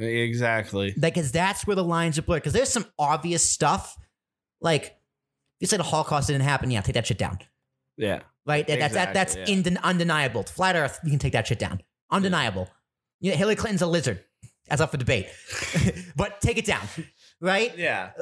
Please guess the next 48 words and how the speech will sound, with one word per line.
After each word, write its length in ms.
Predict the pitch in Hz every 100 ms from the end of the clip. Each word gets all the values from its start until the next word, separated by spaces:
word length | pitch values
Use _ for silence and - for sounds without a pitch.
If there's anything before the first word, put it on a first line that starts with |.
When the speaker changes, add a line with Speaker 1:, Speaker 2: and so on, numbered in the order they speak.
| 170
Speaker 2:
But 380 | 214 202 180 -
stuff 540 | - - 233 240 - -
like, 600 | 202 202 196 - - - _
um, 640 | 170 175 165 160 156 147 - _ _ _ _ _ _ _ _ _ _ _ _ _ _ _ _ 95 - - - - -
Speaker 1:
'Cause 160 | 170
what 140 | 180 240
was 120 | 226
his 140 | 196
actual 420 | 180 170 - 127 107
tweet? 420 | - 113 90 -
What 140 | 113
was 240 | 127 131 123
the 80 | 123
one 240 | 127 123
that 100 | 123
they 100 | 123
didn't 200 | 123 127
like? 320 | 127 123 117 _ _ _ _ _ _ _ _ _ _ 180
Speaker 2:
Uh, 160 | 170
some 180 | 139 185
Speaker 1:
Mail-in 360 | 180 185 180 151
ballot, 340 | 143 135 143
Speaker 2:
mail-in, 240 | 160 170
Speaker 1:
yeah, 40 | 180
Speaker 2:
mail-in, 240 | 170 170
Speaker 1:
mail-in 100 | 156 147
Speaker 2:
mail-in 280 | 175 170 160
Speaker 1:
ballots 600 | 139 127 113 - - -
Speaker 2:
ballots. 80 | - _ -
Speaker 1:
was 640 | 123 123 127 120 110 -
Speaker 2:
We 100 | 147
don't, 100 | 160
we 60 | 170
don't 100 | 165
ha-, 120 | 151
I 40 | 143
don't 80 | 147
have 80 |
the 100 | 139
actual 240 | 139 120 113
tweet 260 | - 110
up, 120 | 98 92
but 140 | 107
some 100 | 131
of 80 | 117
them 60 | 107
mail-in 220 | 101 98
ballots. 440 | 95 82 - -